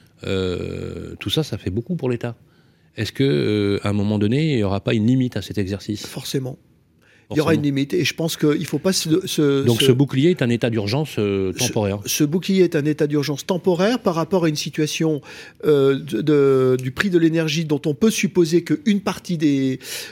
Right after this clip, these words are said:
Speaker 2: euh, des, de facteurs hausse est liée à une situation temporaire qui est une situation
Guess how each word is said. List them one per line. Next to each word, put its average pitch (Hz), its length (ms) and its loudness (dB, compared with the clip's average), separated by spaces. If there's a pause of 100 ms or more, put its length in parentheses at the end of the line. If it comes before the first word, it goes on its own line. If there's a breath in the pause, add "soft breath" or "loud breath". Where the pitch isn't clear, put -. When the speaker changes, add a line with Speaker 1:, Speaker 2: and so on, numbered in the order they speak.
Speaker 2:
euh, 143 140 2
des, 143 160 -2 (100)
de 165 80 0
facteurs 170 600 0
hausse 180 380 6
est 202 100 4
liée 180 560 4
à 147 80 0
une 156 80 -2
situation 156 480 -2
temporaire 165 560 0
qui - 80 -6
est - 20 -2
une 131 60 -6
situation 147 520 -4